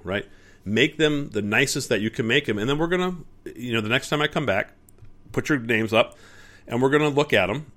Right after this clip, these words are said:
and we're going to not grade them, but we're gonna vote on which one's the best." So here's this young man, thirteen years old, that has attempted suicide twice already that year. And, um,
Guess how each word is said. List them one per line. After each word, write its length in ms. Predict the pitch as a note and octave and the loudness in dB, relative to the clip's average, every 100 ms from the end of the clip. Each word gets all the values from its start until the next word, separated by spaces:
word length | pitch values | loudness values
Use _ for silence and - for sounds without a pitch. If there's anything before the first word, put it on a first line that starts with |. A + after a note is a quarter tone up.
| - | -4
and 160 | A2+ A#2 | 0 2
we're 80 | A2+ | 0
going 280 | G#2+ G#2+ G#2 | 0 -2 -2
to 300 | A#2 G#2 G2+ | 0 0 0
not 280 | B2 B2+ | -4 -4
grade 320 | A#2+ C3 E3+ A#2 | 0 4 4 2
them, 120 | G#2+ | 0
but 40 | |
we're 120 | B2+ | 0
gonna 140 | E3 E3 | 0 -2
vote 240 | C#3 E3 | 0 2
on 120 | C3 | 2
which 160 | G#2 - | 0 -2
one's 180 | G#2 F#2+ | -4 -4
the 60 | |
best." 360 | F#2+ E2+ - - - - - | -4 -4 -6 -14 -16 -16 -14
So 320 | - C3+ A#2+ - - - - | 0 2 2 -2 -20 -20 -6
here's 180 | - F#3 | 0 0
this 160 | G3+ E3 | 0 0
young 180 | D3+ | 2
man, 360 | C3+ G2+ G2 A2+ - - - - - - - - - | 2 0 0 -6 -12 -20 -20 -20 -20 -20 -20 -20 -14
thirteen 340 | - B2+ D#3+ D3+ | 0 2 2 2
years 220 | D3+ A#2+ | 2 2
old, 180 | A2+ G#2+ | 2 4
that 80 | G#2+ | 0
has 160 | F#2+ | -2
attempted 380 | F#2+ B2 B2+ D3 | -2 -4 -4 -6
suicide 420 | - C3 B2 G#2 | -2 -2 0 -2
twice 320 | - G#2 G#2 A2 | 0 -2 -2 -2
already 200 | F#2 E2+ | -2 -4
that 180 | E2 | -6
year. 180 | D#2 E2 - - - G#2 - | -8 -12 -14 -20 -18 -18 -10
And, 520 | G#2+ G#2+ G#2+ G#2 G2 - | -4 -2 0 -2 -6 -8
um, 520 | G2 F#2 F#2 F2+ F2+ | -4 0 0 0 -4